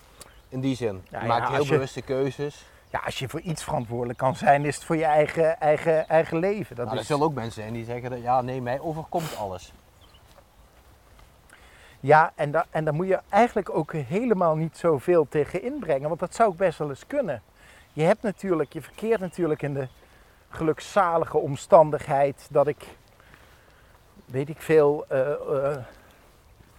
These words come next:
Speaker 2: al heel vroeg in mijn, in mijn jeugd wist wat ik wilde. Toevallig om de hoek van de toneelschool, eh, woonde. Eh,
Speaker 1: Meteen
Speaker 2: eh, een
Speaker 1: aangenomen.
Speaker 2: abonne-, een aan-, aan-, ja, de, een, een, een, een, een,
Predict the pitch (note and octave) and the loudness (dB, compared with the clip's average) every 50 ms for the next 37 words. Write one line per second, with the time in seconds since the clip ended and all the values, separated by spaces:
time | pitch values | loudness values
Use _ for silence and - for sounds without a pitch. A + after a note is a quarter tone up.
0 | - _ - - _ _ _ _ _ _ _ - - - _ - D3 C3 B2+ B2+ | -20 _ -20 -20 _ _ _ _ _ _ _ -20 -20 -16 _ -2 -2 0 2 4
1 | D3+ D#3+ D3+ A#2+ - D#3+ F3 D3+ - - - - E3+ C#3+ C#3 C#3+ C#3 D3 D#3 - | 4 4 4 2 0 -2 -2 -2 -4 -6 -8 -6 -6 -4 -2 -2 -2 -4 -4 -4
2 | - D3 C#3 C#3 C#3+ C#3 C#3+ C#3+ D#3 D3+ D3 - - - - - - D3 C#3+ C#3+ | -4 -2 -2 -2 -2 2 6 8 8 8 8 4 -2 -8 -18 -14 -8 -6 -4 -4
3 | - - - - D#3 C#3 C#3 B2 A#2+ D#3 E3 E3+ D#3+ D#3+ D#3 C#3+ D3 D3 C#3+ C#3 | -6 -6 -2 2 2 4 4 2 2 2 4 4 4 4 4 6 6 6 6 4
4 | C3+ - - - - - - _ _ _ _ _ - - D#3+ B2 D#3 D#3+ D#3 D3 | 2 -2 -10 -20 -20 -20 -20 _ _ _ _ _ -6 -6 0 4 6 8 8 8
5 | - - F#3 D3 C#3+ C3+ D3+ D3+ - - E3+ D#3+ D#3+ D3+ - F3+ E3+ E3+ F3 F3 | 6 2 -2 0 0 0 0 -2 -4 -4 -4 -4 -4 -2 -2 -2 -2 0 0 -2
6 | E3+ D#3+ - - E3 D#3+ D#3 D3+ D#3 D#3 D3+ D3+ D#3 D3+ D3+ D3 C#3+ D#3 D#3+ D#3 | -2 -4 -4 0 2 2 2 2 2 2 2 2 2 2 0 2 4 4 4 4
7 | D3+ D#3 D3+ D3 D3+ C#3+ C#3+ D3 D3 D3 - - C#3 C3 B2+ B2+ C3+ C#3+ E3 F#3+ | 4 2 2 4 4 6 6 6 4 2 0 -2 -2 0 0 0 0 -2 -2 0
8 | F#3 D#3 - C#3+ B2+ C3 C#3+ D3 - F3+ E3 D#3+ D#3 D#3 D3 D3+ D3 C#3+ C#3+ C#3 | 2 4 4 4 4 4 2 2 2 4 6 6 6 4 4 2 0 -2 -2 -6
9 | - _ _ - - F3 F3+ - D#3+ F3 G3 F#3+ G3+ - - E3+ E3+ F3 - - | -12 _ _ -4 -2 -2 0 4 6 8 8 8 6 4 2 2 2 2 0 -4
10 | A3 A3 G3+ G3 F#3 E3+ E3+ E3+ D#3 F3 F#3 D#3 E3+ - - - - - - - | 4 8 10 10 12 10 10 8 6 0 -2 -2 -6 -8 -8 -10 -14 -14 -10 -10
11 | F#3 D3+ - - - D3+ D#3+ F#3+ - D#3 D#3 D#3+ F#3 G#3 F#3 D#3+ F3 F#3+ F3 - | -8 -8 -8 -6 -6 -6 -6 -6 -6 -6 -6 -6 -6 -8 -6 -8 -8 -8 -8 -10